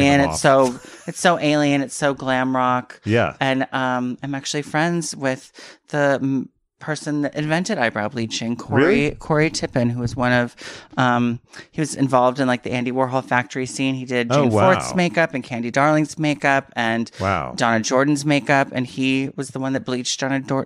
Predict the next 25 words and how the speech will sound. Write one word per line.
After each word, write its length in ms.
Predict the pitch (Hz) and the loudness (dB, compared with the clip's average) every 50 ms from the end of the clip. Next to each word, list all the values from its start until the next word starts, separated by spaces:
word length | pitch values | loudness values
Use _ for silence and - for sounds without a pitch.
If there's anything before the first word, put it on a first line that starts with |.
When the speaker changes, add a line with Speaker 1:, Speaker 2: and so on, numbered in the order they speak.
| - 131 | -4 -2
Speaker 1:
John, 320 | - 147 135 135 127 - - - - - - - - - - | 0 2 2 2 2 -2 -6 -16 -16 -16 -18 -20 -16 -12 -10
I 40 | - | -10
can't 160 | - - - | -10 -8 -6
talk. 300 | - - 110 113 - - - - - - - - - - - | 0 2 2 2 2 -2 -8 -16 -18 -16 -12 -12 -12 -8 -2
He 280 | - 156 175 185 190 - | 2 4 6 6 4 2
bleached 560 | - - 170 156 156 151 151 - - 196 - | 0 0 2 4 4 4 4 2 0 -2 0
Speaker 2:
<laughs> 80 | - | 2
Speaker 1:
Donna 420 | 156 151 147 139 139 143 143 143 - - | 4 6 6 6 6 6 6 4 2 0
Jordan's 540 | - - 143 135 135 135 131 131 131 131 - - | -2 2 4 6 6 6 6 4 2 0 -2 0
eyebrows. 920 | - 123 123 123 127 117 120 113 104 107 101 98 101 113 113 - - - - 110 | 2 4 6 6 4 4 4 4 4 4 2 0 -2 -6 -8 -8 -10 -8 -2 0
Speaker 2:
Okay. 360 | 107 117 - - 85 71 67 - - - _ _ - | 0 0 0 0 -4 -4 -4 -10 -18 -20 _ _ -6
Speaker 1:
And 280 | 127 127 123 120 117 - | -2 0 0 0 0 0
she 180 | - - 135 | -2 0 0
was, 200 | 131 123 117 - | 0 0 0 0
like, 380 | 127 120 113 - - - - - _ _ _ _ _ _ _ - | 0 0 -2 -2 -6 -18 -20 -20 _ _ _ _ _ _ _ -14
the 60 | 135 | -8
first 320 | - - 135 127 - - | -2 0 0 0 0 0
person 340 | - 135 131 - - 131 131 | -2 -2 -2 -2 -2 -2 0
that 120 | 127 120 | 2 2
ever 120 | 123 120 127 | 0 0 -2
had 300 | 127 131 127 123 123 - | -4 -2 -4 -4 -4 -2
bleached 260 | 139 131 - - - | -4 -4 -4 -2 -2
eyebrows 600 | 135 147 143 143 113 107 - - 110 - - - - - | -2 -2 0 0 -2 -2 -2 -4 -6 -10 -12 -12 -8 -6
and, 280 | 123 120 117 120 117 113 | -4 -2 -2 -2 -2 0
like, 280 | 113 113 110 - - | 0 -2 -2 -4 -10